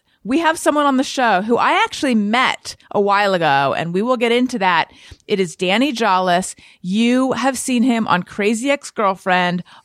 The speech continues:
also Ithaca. He is a comedian, a writer, an actor, and he has a special called Six Parts, which he filmed in six different locations. It, and it's very, very funny, and it came out this week, and it is available for free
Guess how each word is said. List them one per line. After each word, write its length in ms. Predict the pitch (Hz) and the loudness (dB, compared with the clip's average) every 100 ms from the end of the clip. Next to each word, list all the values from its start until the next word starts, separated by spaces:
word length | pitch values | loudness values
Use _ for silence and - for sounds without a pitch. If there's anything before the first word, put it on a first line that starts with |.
| _ | _
also 440 | 151 202 - 269 254 | 0 0 0 -2 0
Ithaca. 680 | 185 185 185 - 170 165 165 - - | -2 -2 -6 -2 0 2 0 -6 -12
He 180 | - 220 | -2 -2
is 140 | 202 | -2
a 20 | |
comedian, 800 | - - 233 262 226 165 156 160 _ _ | -6 0 0 0 0 0 -2 -6 _ _
a 120 | 202 208 | -2 0
writer, 580 | 185 196 233 180 151 _ | 0 2 2 2 0 _
an 160 | 208 202 - | -4 -2 0
actor, 520 | 208 240 - 180 170 - | 0 0 -2 0 0 2
and 160 | 220 | -2
he 160 | 226 269 | 0 0
has 200 | 247 226 | 2 0
a 60 | |
special 540 | 214 - 302 320 254 214 | -6 -2 -2 0 0 -2
called 340 | - 208 185 | 0 -2 -2
Six 320 | - - 302 - | -2 -2 -4 -8
Parts, 460 | - 254 190 - - - - | 0 2 0 -4 -16 -20 -2
which 180 | 269 277 | -2 0
he 100 | 240 | -4
filmed 580 | - 370 294 202 202 - | 0 2 4 2 -2 -6
in 180 | - 277 | -2 -2
six 360 | - - 453 - | 0 -2 -2 0
different 380 | 392 427 339 320 | 0 2 2 2
locations. 580 | 311 311 294 - 196 - | 0 0 0 2 0 0
It, 180 | 208 _ | -6 _
and 160 | 220 220 | -2 -2
it's 100 | 233 | -4
very, 320 | 196 254 294 | -2 0 2
very 200 | 285 277 | 0 0
funny, 360 | - 220 202 - - 262 | 0 0 0 -4 -14 -6
and 100 | 208 | -4
it 120 | - | -4
came 240 | - 247 269 | -2 0 2
out 240 | 285 202 | 0 0
this 200 | 262 - | -2 0
week, 380 | 226 254 - - - - | 0 0 -2 -16 -20 -6
and 300 | 233 247 233 | -2 -2 -2
it 140 | - 226 | -4 0
is 160 | 226 | 0
available 840 | 220 185 226 254 254 208 196 185 180 _ | 0 0 0 2 0 2 2 0 -4 _
for 160 | - 262 | -4 -4
free 800 | - - 381 403 311 240 214 | -4 -4 0 0 -2 -2 -4